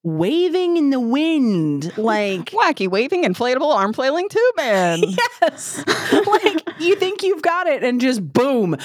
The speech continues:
Speaker 1: another gust of information and you're folded over kissing the ground.
Speaker 2: And then because the way that it can work, and especially if you are struggling with something like postpartum anxiety, like, I have an-, I have regular anxiety too, and so I do this thing called catastrophizing, and that was a lot worse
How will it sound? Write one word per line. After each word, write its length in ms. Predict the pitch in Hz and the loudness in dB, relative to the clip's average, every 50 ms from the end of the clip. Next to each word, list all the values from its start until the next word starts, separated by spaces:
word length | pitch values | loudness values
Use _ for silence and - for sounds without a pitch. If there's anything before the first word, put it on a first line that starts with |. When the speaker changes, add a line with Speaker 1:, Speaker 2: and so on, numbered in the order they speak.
| - - - - | -10 -12 -2 0
Speaker 1:
another 460 | 202 220 220 226 254 294 262 302 269 | 0 2 2 2 0 0 2 0 0
gust 480 | 226 139 - 220 226 247 - - - 277 | 0 0 0 0 0 0 -4 -4 -2 -2
of 120 | 269 233 | 0 2
information 840 | 269 254 254 240 269 240 226 220 226 226 220 - 208 175 151 147 143 | 0 0 0 0 0 0 2 0 0 -2 -2 -2 -2 -2 -2 -2 -2
and 100 | 147 160 | 0 0
you're 140 | 165 165 165 | -2 -2 -4
folded 580 | 165 - - - - 349 294 302 302 294 285 269 | -6 -10 -14 0 2 2 2 2 0 -2 -2 0
over 280 | 269 262 240 233 220 | 0 2 0 0 -4
kissing 380 | - - - 285 277 - 311 262 | -6 -2 -2 -2 0 0 -2 -2
the 60 | 240 | 0
ground. 540 | 226 226 226 226 214 190 170 165 185 180 214 | 0 0 0 2 2 2 2 2 0 0 -2
Speaker 2:
And 140 | 285 349 311 | -2 0 2
then 160 | 330 349 311 | 2 0 0
because 380 | 302 311 269 262 285 277 254 - | -2 -4 -4 -4 -4 -4 -2 -2
the 100 | 240 240 | 0 0
way 180 | 247 254 269 | 0 0 0
that 160 | 277 269 254 233 | 0 -2 -2 -2
it 120 | 214 - | -4 -4
can 160 | - 208 196 | -4 -2 0
work, 180 | 202 208 214 220 | 0 0 0 0
and 100 | 196 208 | -2 -4
especially 440 | 196 196 - 208 208 - 214 220 202 | -2 -2 -2 -2 -2 -2 -4 -4 -4
if 100 | - - | -2 0
you 80 | 190 | 0
are 80 | 180 180 | 0 0
struggling 400 | - - 202 175 160 165 180 180 | -2 -2 -4 -2 -2 -2 -4 -4
with 80 | 185 | -4
something 240 | - 185 170 175 170 | -4 -4 -4 -4 -4
like 140 | 165 160 160 | -4 -4 -4
postpartum 500 | - 175 160 165 - - 165 151 156 160 | -4 -4 -4 -4 -4 -4 -4 -2 -2 -4
anxiety, 640 | 156 151 - 135 135 135 147 147 151 170 - _ _ _ _ _ | -4 -6 -8 -8 -10 -8 -10 -10 -12 -14 -16 _ _ _ _ _
like, 200 | - 180 170 - - - | -8 -6 -6 -6 -2 0
I 100 | 196 202 | 0 2
have 200 | 208 214 196 190 | 2 2 2 2
an-, 180 | 185 190 180 - | 0 -2 -2 -2
I 140 | - 185 190 | -2 -2 -2
have 120 | 208 196 | 0 0
regular 340 | 180 175 175 175 175 175 170 | 0 -2 0 -2 -2 -2 -2
anxiety 500 | 170 165 165 175 165 165 160 160 156 156 | -2 -2 -4 -4 -4 -4 -4 -6 -6 -8
too, 260 | - - 170 165 160 | -6 -4 -4 -4 -4
and 160 | 160 160 156 | -4 -6 -8
so 160 | - - 160 160 | -8 -8 -8 -6
I 140 | 160 165 | -6 -8
do 160 | 165 170 160 151 | -8 -8 -8 -8
this 160 | 151 160 - | -10 -10 -10
thing 160 | - 160 151 | -12 -12 -10
called 240 | - 170 160 160 - | -6 -6 -8 -6 -6
catastrophizing, 880 | - 151 - - 156 165 165 - 175 160 - 147 135 147 - 147 147 | -10 -10 -8 -8 -10 -10 -10 -12 -14 -14 -12 -12 -12 -12 -10 -10 -8
and 100 | 135 143 | -8 -8
that 140 | 147 151 147 | -8 -8 -10
was 120 | 156 160 - | -12 -14 -16
a 40 | |
lot 320 | 139 160 156 - - - _ - | -18 -20 -20 -20 -20 -20 _ -20
worse 220 | - - - | -20 -20 -20